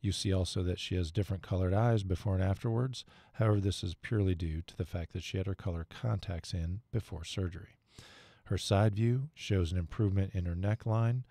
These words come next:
In addition to the neck contouring procedure, she also underwent a small chin implant, which helps her gain definition along the jawline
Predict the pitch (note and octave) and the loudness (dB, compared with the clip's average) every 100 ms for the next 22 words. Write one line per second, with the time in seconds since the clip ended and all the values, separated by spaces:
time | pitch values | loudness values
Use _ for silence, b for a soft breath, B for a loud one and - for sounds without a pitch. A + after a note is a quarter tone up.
0 | B B B G2+ F2+ G2 F#2 G#2 F2+ - | B B B -2 2 2 0 -2 -4 -4
1 | F2 F2 F#2 - - C3 C3+ B2 G#2 - | -2 -2 -2 -4 0 0 2 -2 -4 -6
2 | F2+ G2+ E2+ F#2 G2 A#2 - G#2 G2 - | -8 -6 -6 -6 -6 -8 -4 -2 0 -2
3 | G2+ G2 F#2+ F2+ F2 F#2+ - F#2 - F2+ | -2 0 0 2 0 -2 -4 -4 -2 -2
4 | E2 - D3+ C#3+ G#2 - F2+ F2 - B | -4 -4 0 0 0 0 0 0 -4 B
5 | B B - F#2+ - F#2+ - F2 F2 F#2+ | B B -6 -2 -2 -2 -4 -6 0 2
6 | F#2 E2+ F#2+ - G2 F#2 - F2+ E2+ - | 2 2 0 0 0 -2 -2 -6 -6 -4
7 | F#2 G2+ A2+ G#2+ G#2+ G2+ F2 E2 F2 | 0 0 0 2 4 6 4 0 -2